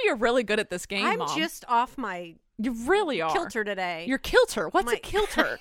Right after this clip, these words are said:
Speaker 2: I don't know. Okay.
Speaker 1: All right. You've ten questions left.
Speaker 2: Is
Speaker 1: You've
Speaker 2: it,
Speaker 1: asked
Speaker 2: is it
Speaker 1: very f-
Speaker 2: purple?
Speaker 1: N-, no.
Speaker 2: <laughs>
Speaker 1: God. That was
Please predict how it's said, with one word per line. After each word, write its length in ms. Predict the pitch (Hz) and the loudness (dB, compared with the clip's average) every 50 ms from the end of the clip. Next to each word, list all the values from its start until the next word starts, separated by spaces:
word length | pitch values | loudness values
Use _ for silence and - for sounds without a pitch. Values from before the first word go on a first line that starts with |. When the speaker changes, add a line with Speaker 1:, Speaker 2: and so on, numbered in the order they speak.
| - - 302 | -12 -18 -20
Speaker 2:
I 60 | - _ - | -20 _ -18
don't 340 | - - - _ - - - - - 320 302 - _ - | -18 -18 -16 _ -14 -14 -12 -8 -6 -6 -6 -6 _ -4
know. 240 | 277 262 226 226 - - - - - _ - 277 - _ _ _ _ _ - - - | -4 -4 -4 -4 -8 -14 -20 -20 -20 _ -20 -20 -20 _ _ _ _ _ -16 -8 -4
Okay. 340 | 254 262 254 - 180 180 - _ _ _ _ - | -4 -4 -4 -6 -10 -12 -14 _ _ _ _ -6
Speaker 1:
All 140 | - 233 285 | -4 -4 -2
right. 280 | 302 277 214 233 - _ _ _ - | 0 0 -2 -2 -4 _ _ _ -8
You've 160 | 233 254 - | -6 -6 -4
ten 200 | - 277 294 277 | -2 -2 -2 0
questions 360 | - 294 302 - 254 226 - | 0 -2 -2 -2 -4 -4 -2
left. 260 | 190 175 185 - - - - - - - _ _ _ _ - | -2 -2 -2 -4 -8 -16 -18 -18 -18 -20 _ _ _ _ -6
Speaker 2:
Is 100 | 240 233 | -2 -2
Speaker 1:
You've 100 | 277 - | 2 6
Speaker 2:
it, 40 | 262 | 6
Speaker 1:
asked 220 | 269 - - - - | 6 6 4 -2 -4
Speaker 2:
is 100 | 330 190 269 | 0 4 4
it 80 | 254 | 6
Speaker 1:
very 160 | 269 302 392 | 8 8 6
f- 60 | 320 - | 6 6
Speaker 2:
purple? 300 | - 262 226 175 202 - - - - _ _ _ _ _ _ _ _ _ | 4 2 2 0 -4 -10 -14 -20 -20 _ _ _ _ _ _ _ _ _
Speaker 1:
N-, 100 | 254 247 - _ - | -12 -12 -10 _ 2
no. 380 | 277 320 330 320 359 285 311 339 | 4 6 8 8 8 8 6 6
Speaker 2:
<laughs> 20 | - | 2
Speaker 1:
God. 1800 | - - - - - - - - - - 294 - - - - 311 - - _ - 339 - - _ _ _ - - 349 359 349 302 311 294 269 - - _ _ _ _ _ _ _ _ _ _ _ _ _ _ _ _ _ _ _ | 0 -2 -2 -4 -8 -12 -14 -16 -16 -12 -12 -12 -12 -14 -16 -16 -16 -16 _ -12 -12 -12 -14 _ _ _ -18 -14 -12 -12 -10 -10 -10 -10 -10 -12 -16 _ _ _ _ _ _ _ _ _ _ _ _ _ _ _ _ _ _ _
That 140 | - 254 254 | -2 -2 -2
was 180 | 277 320 339 | -2 -2 -6